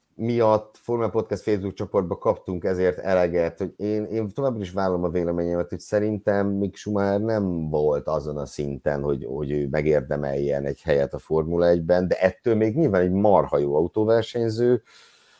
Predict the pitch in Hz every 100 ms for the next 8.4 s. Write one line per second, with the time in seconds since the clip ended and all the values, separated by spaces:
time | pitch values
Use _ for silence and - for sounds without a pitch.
0 | _ _ 92 95 95 - 98 - 98 -
1 | 101 82 - - _ - 90 82 80 78
2 | 78 76 80 80 80 78 78 71 67 71
3 | 85 85 95 117 110 78 87 92 117 107
4 | 98 - 92 92 92 92 - 87 92 -
5 | 98 85 _ 73 71 - 82 73 82 78
6 | 76 - 85 78 78 90 80 90 104 120
7 | 117 95 95 92 80 85 78 78 76 71
8 | 65 - 52 50